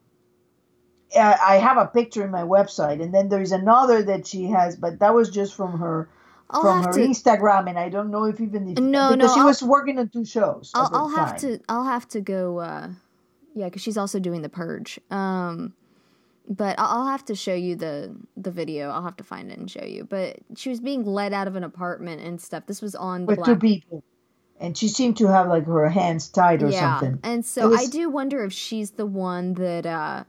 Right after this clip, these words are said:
Speaker 2: whose
Speaker 1: Holding
Speaker 2: voice
Speaker 1: the
Speaker 2: is on
Speaker 1: room.
Speaker 2: the, is on, and that Liz is more worried for her than for herself right now. Because I, I think that Liz is aware that Red would not kill her.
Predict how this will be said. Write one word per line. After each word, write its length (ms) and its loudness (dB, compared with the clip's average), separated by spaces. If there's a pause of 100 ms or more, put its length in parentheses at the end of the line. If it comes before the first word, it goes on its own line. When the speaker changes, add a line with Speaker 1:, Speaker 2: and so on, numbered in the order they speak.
(260)
Speaker 2:
whose 180 8
Speaker 1:
Holding 60 -4
Speaker 2:
voice 260 -2
Speaker 1:
the 120 2
Speaker 2:
is 100 2
on 240 0
Speaker 1:
room. 80 -6
Speaker 2:
the, 120 -10 (540)
is 100 -2
on, 200 -2
and 180 0
that 340 -4
Liz 300 0
is 140 -2
more 160 0
worried 340 -2
for 200 -6
her 440 0
than 220 -4
for 160 -6
herself 440 -6
right 200 -8
now. 360 -10
Because 240 -2
I, 240 -2
I 120 -6
think 240 -8
that 160 -6
Liz 360 -4
is 120 -4
aware 360 -4
that 180 -10 (120)
Red 340 -4
would 200 -4
not 260 -6
kill 320 -12
her. 260 -14